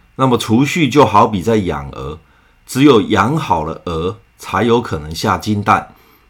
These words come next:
如果为了提高收益而放弃储蓄，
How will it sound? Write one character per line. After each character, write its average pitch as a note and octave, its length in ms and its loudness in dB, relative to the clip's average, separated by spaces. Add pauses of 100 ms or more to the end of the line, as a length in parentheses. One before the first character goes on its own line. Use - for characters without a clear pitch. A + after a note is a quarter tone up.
(100)
如 B2+ 140 2
果 C3+ 240 4
为 C3+ 240 6
了 G2+ 240 2
提 G2+ 240 -6
高 A#2+ 320 4
收 B2+ 320 -2
益 A#2 260 -2 (120)
而 F#2 200 -2
放 A2+ 240 2
弃 G2+ 300 -4
储 F2+ 260 -8
蓄， G#2+ 360 -2